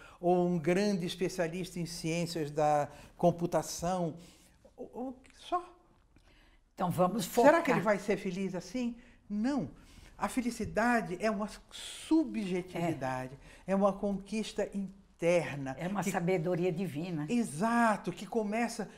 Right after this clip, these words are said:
Speaker 1: com a sua capacidade de dialogar com quem você realmente é. E apostar naquilo que é, e não naquilo que parece ser.
Speaker 2: Ser.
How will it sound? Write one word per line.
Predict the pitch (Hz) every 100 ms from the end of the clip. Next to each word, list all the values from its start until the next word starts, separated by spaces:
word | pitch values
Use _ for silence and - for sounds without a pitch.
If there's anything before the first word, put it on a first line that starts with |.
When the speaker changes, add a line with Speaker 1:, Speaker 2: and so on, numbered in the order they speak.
| - -
Speaker 1:
com | 208
a | 208
sua | - - - - 302 320
capacidade | 302 226 202 - 160 202 190 175
de | 180 160 147 -
dialogar | 170 185 170 139 160 175 151 - - - -
com | 185
quem | 180 190
você | 165 170 - 180 147 117
realmente | 180 233 196 180 170 202 196 - 196 -
é. | 151 123 - - - -
E | 214
apostar | 277 277 208 - - 262 262 190 - - -
naquilo | 190 208 - 285 311
que | - 330
é, | 185 165 139 - -
e | 214
não | 214 311 330 -
naquilo | 233 233 233 226
que | 226 208
parece | 226 214 196 196 - 220 - _ _ _ -
ser. | - 254 185
Speaker 2:
Ser. | -